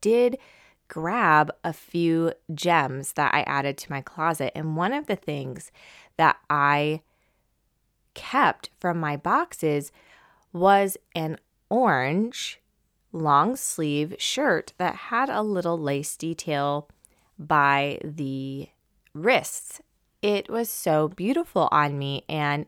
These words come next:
it was orange. The funny thing is, it was the only orange I had ever tried on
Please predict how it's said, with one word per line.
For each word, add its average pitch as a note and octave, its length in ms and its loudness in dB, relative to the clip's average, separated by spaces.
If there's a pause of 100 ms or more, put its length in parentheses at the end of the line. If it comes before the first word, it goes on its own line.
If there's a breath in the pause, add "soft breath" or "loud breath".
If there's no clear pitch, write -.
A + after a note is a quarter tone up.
it C#3+ 220 -4
was B2+ 420 -2 (240)
orange. F3+ 600 8 (540 loud breath)
The F3 140 4 (160)
funny B3+ 320 0
thing E3+ 240 0
is, C#3+ 180 -2
it - 80 -8
was D#3+ 140 -6
the - 200 -6 (320)
only C4+ 380 6
orange D#3 260 2
I C#3+ 60 -2
had D#3 300 -6
ever C#4 400 4
tried E3+ 320 0
on C#3+ 340 0